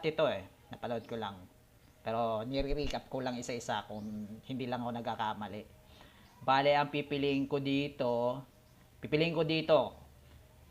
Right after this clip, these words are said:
si Bullet. Kasi yan yung huling, ah, One Piece film na napanood ko. Kasi doon sa Season Pass two, meron na si Uta. Si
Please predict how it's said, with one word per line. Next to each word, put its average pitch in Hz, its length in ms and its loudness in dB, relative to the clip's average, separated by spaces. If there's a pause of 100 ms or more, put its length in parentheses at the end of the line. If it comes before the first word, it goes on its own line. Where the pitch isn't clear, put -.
si - 80 -6
Bullet. 123 480 0 (140)
Kasi 123 420 -2
yan 123 160 0
yung 117 80 -2
huling, 117 300 -4
ah, 110 160 -2
One 127 340 -2
Piece 135 220 -4
film 120 400 -4
na 107 420 -2
napanood 107 380 -6 (160)
ko. 95 260 -12 (720)
Kasi 165 320 2
doon 165 320 0
sa 147 560 2
Season 180 400 -4
Pass 147 240 2
two, 123 240 -2
meron 127 320 0
na 123 160 -4
si 117 560 -8
Uta. 120 400 -4 (560)
Si 120 180 -8